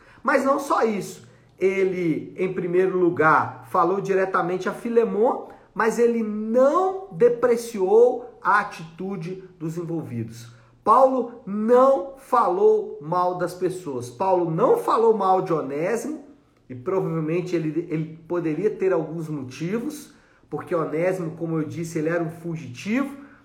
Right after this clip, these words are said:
Paulo não falou mal de Filemon, porque Filemon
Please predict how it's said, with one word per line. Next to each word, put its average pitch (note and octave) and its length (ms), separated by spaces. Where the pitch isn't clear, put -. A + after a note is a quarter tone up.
Paulo C4 340
não C#4 320
falou A#3+ 400
mal G#3 260
de E3+ 140
Filemon, E3 1000
porque F3 280
Filemon E3+ 1000